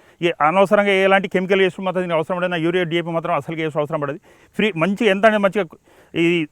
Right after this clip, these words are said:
సారవంతంగా భూమి తయారైంది. దీనిలో ఎర్రలు కూడా బాగా తయారైనాయి. ఇప్పుడు ఒక ఎని-, ఎనిమిది తొమ్మిది సంవత్సరాలు చేస్తున్నా కాబట్టి భూమికి మాత్రం ఎలాంటి డోకా లేకుంటుంది నాకు. దీనిలో పంట కూడా మంచిగా వస్తుంది. ఒక ఎకరానికి కనీసం ఇరవై రెండు, ఇరవై మూడు క్వింటాలతో మనకు వడ్లు వస్తున్నాయి. ఇప్పుడు ఈ దేశీ రకం పెట్టిన ఇప్పుడు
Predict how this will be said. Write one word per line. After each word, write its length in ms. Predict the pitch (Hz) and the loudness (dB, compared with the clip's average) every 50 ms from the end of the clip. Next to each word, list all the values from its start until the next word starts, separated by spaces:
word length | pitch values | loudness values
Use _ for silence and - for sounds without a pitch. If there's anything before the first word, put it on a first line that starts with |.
| _ - - | _ 0 4
సారవంతంగా 480 | 160 165 202 202 208 196 196 214 208 | 6 6 8 8 6 6 4 2 2
భూమి 220 | 190 160 185 196 196 | 2 0 0 0 4
తయారైంది. 440 | 196 202 202 196 190 170 175 214 - _ _ _ _ _ - | 4 4 6 4 2 0 -2 -8 -12 _ _ _ _ _ -6
దీనిలో 200 | 135 160 185 180 | -4 0 2 4
ఎర్రలు 220 | 170 180 202 208 208 | 4 6 6 6 6
కూడా 120 | 208 208 | 4 4
బాగా 240 | 180 180 185 190 196 | 8 8 8 8 8
తయారైనాయి. 340 | 160 190 190 190 196 190 185 | 6 6 4 4 4 2 0
ఇప్పుడు 300 | 156 165 165 165 185 - _ _ _ _ - | -2 -2 -4 -4 -6 -10 _ _ _ _ -10
ఒక 120 | - 147 175 | -6 0 0
ఎని-, 240 | 170 165 170 180 185 | 2 2 0 -2 -2
ఎనిమిది 260 | 160 170 190 190 - | -2 -2 -2 -2 0
తొమ్మిది 220 | 185 180 190 185 | 0 -2 0 2
సంవత్సరాలు 340 | - 202 190 196 190 156 185 | 2 2 2 2 0 0 -2
చేస్తున్నా 220 | 185 - 202 196 | -4 -2 -2 0
కాబట్టి 280 | 180 190 180 190 190 190 | 2 2 2 2 2 0
భూమికి 220 | 165 170 190 180 180 | -2 -4 -4 -4 -4
మాత్రం 180 | 185 170 175 | -2 -2 -2
ఎలాంటి 200 | 165 170 170 170 | 0 0 0 0
డోకా 180 | 156 165 156 165 | 0 0 0 0
లేకుంటుంది 340 | 160 156 147 151 151 135 127 | -4 -4 -4 -4 -6 -4 -4
నాకు. 220 | 120 113 123 143 _ _ _ _ _ _ _ - | -6 -6 -8 -12 _ _ _ _ _ _ _ -10
దీనిలో 220 | 139 143 180 190 185 | -4 0 2 2 2
పంట 240 | - - 233 185 | 2 0 2 4
కూడా 140 | 220 214 220 | 6 6 6
మంచిగా 240 | 208 202 170 208 202 | 6 4 2 4 2
వస్తుంది. 260 | 185 - - 180 180 | 2 0 -2 -4 -4
ఒక 160 | 190 180 - | -4 -2 0
ఎకరానికి 360 | 190 175 165 202 202 202 196 202 | 0 2 4 2 2 2 0 -2
కనీసం 300 | 190 180 190 190 190 196 | -4 -2 -2 -4 -4 -2
ఇరవై 220 | 180 170 190 190 | -2 0 0 0
రెండు, 160 | 190 190 180 | 0 0 0
ఇరవై 140 | 180 180 180 | -2 -2 -2
మూడు 120 | 180 170 | -4 -6
క్వింటాలతో 320 | 160 185 165 180 175 165 190 | -6 -4 -4 -4 -2 -4 -6
మనకు 300 | 180 175 170 165 147 156 | -6 -4 -2 0 0 0
వడ్లు 180 | 147 147 170 | 0 0 0
వస్తున్నాయి. 300 | 165 - - 147 131 - _ _ _ _ _ _ _ - | -2 -2 -2 -6 -6 -6 _ _ _ _ _ _ _ -12
ఇప్పుడు 200 | - - 202 185 | -6 0 2 2
ఈ 40 | 175 | 2
దేశీ 280 | 135 160 185 190 214 | 4 2 2 2 4
రకం 200 | 208 202 185 202 | 2 2 4 2
పెట్టిన 220 | 190 196 180 175 190 | 0 0 -2 -2 -6
ఇప్పుడు 300 | 170 139 156 151 170 | -6 -4 -6 -6 -6